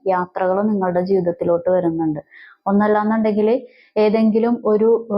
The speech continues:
റിലേറ്റീവ്സിൻ്റെതായിട്ടുള്ള രീതിയിലുള്ള ഫങ്ഷൻസോ ഒരു കുടുംബമായിട്ട് ഒത്തുചേരലോ അതല്ലാന്നുണ്ടെങ്കിൽ ഇപ്പോൾ ഫാമിലി, ഫ്രണ്ട്സ്, നിങ്ങളുടെ ഫ്രണ്ട് സർക്കിൾ അങ്ങനെയുള്ള ആളുകളെയൊക്കെ കണ്ടുമുട്ടലോ,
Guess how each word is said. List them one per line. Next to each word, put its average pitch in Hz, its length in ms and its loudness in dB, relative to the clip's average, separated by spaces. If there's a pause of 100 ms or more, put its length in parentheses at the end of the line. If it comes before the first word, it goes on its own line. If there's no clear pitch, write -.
(120)
റിലേറ്റീവ്സിൻ്റെതായിട്ടുള്ള 202 1400 0
രീതിയിലുള്ള 190 500 0
ഫങ്ഷൻസോ 180 960 -4 (440)
ഒരു 202 120 2
കുടുംബമായിട്ട് 202 1300 -2
ഒത്തുചേരലോ 185 880 -2 (340)
അതല്ലാന്നുണ്ടെങ്കിൽ 208 840 0
ഇപ്പോൾ 196 400 -2
ഫാമിലി, 185 400 -4
ഫ്രണ്ട്സ്, 185 480 -8
നിങ്ങളുടെ 180 480 -2
ഫ്രണ്ട് 180 320 -4
സർക്കിൾ 185 600 -4
അങ്ങനെയുള്ള 208 440 2
ആളുകളെയൊക്കെ 185 840 -2
കണ്ടുമുട്ടലോ, 180 720 -4